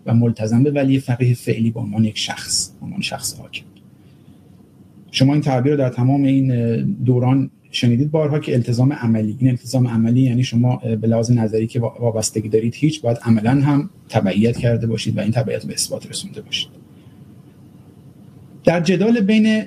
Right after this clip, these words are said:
باورمندان به الهیات سنتی یا مدرسی و آپولوژیست‌های این الهیات سیاسی جمهوری اسلامی، ما می‌تونیم به این سنخ از تضاد اشاره کنیم.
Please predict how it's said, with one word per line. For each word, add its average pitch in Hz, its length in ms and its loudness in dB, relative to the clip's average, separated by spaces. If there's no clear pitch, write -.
باورمندان 147 580 2
به 185 80 2
الهیات 143 400 0
سنتی 139 420 0
یا 160 120 2
مدرسی 123 800 0
و 127 60 0
آپولوژیست‌های 135 1120 0
این 165 360 0
الهیات 120 380 -2
سیاسی 113 460 -2
جمهوری 110 400 0
اسلامی، 117 520 0
ما 160 220 -2
می‌تونیم 170 340 0
به 135 120 -8
این 147 120 0
سنخ 147 300 -2
از 135 140 -4
تضاد 127 380 -2
اشاره 117 300 -2
کنیم. 110 260 -14